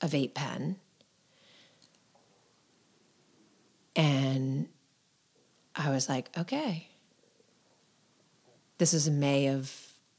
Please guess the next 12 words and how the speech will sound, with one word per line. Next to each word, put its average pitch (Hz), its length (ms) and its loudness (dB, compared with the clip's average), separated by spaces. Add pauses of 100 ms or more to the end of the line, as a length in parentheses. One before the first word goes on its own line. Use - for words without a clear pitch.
two 139 200 0
thousand 135 720 0 (960)
eighteen, 139 720 -2 (420)
and 151 120 -2
we 135 100 -2
had 131 100 -4
been 135 160 -2
here 135 420 -4 (1160)
seven 147 400 -2
months, 147 580 -6 (1400)
maybe 143 240 2
more. 147 400 -2